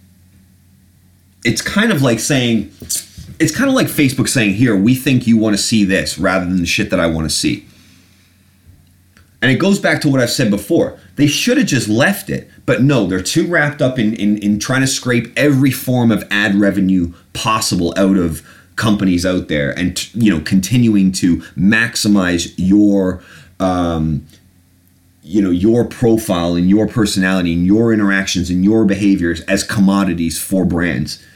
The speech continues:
to target against. And it's like, your algorithm is presuming to know what I wanna see, except there's a major flaw 'cause I've already fucking seen it.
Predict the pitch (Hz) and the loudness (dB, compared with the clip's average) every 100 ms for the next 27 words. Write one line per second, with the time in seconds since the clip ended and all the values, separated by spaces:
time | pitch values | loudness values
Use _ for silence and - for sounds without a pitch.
0 | - - - 98 90 78 73 60 - - | -14 -10 -2 0 0 -2 -4 -6 -8 -12
1 | - 120 127 123 110 - - 104 156 - | -8 -2 0 0 -2 -4 -6 0 0 0
2 | 120 143 147 107 95 92 92 - 107 92 | -2 0 2 0 0 -2 -4 -2 -2 2
3 | 127 127 104 101 107 98 104 78 76 76 | 2 2 0 -2 0 0 0 0 -2 -4
4 | - 90 113 123 113 107 107 85 - 117 | -6 0 2 2 2 0 -2 -4 -4 -2
5 | 90 73 73 - - 98 - 123 - 113 | -2 -2 -6 -12 -10 -6 -2 -4 -2 0
6 | 101 107 131 117 104 - 135 123 95 98 | 2 2 2 0 -2 -4 -2 0 0 -2
7 | - 110 104 98 131 156 156 - 135 120 | -2 0 0 0 0 2 0 -2 -2 0
8 | 117 - 151 156 87 98 | 0 0 0 2 2 -2